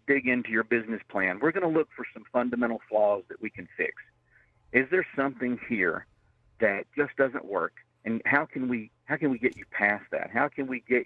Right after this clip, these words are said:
you, um, to a point where this business is gonna work?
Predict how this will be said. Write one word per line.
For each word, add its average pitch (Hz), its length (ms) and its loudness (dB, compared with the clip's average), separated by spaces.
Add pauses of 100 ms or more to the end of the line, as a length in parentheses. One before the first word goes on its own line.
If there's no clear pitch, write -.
you, 107 320 -2 (880)
um, 87 440 0
to 131 80 4
a - 40 0
point 135 400 -2
where 110 180 4
this 110 220 -4
business 131 320 0
is 110 120 -10
gonna 113 160 -2
work? 135 200 0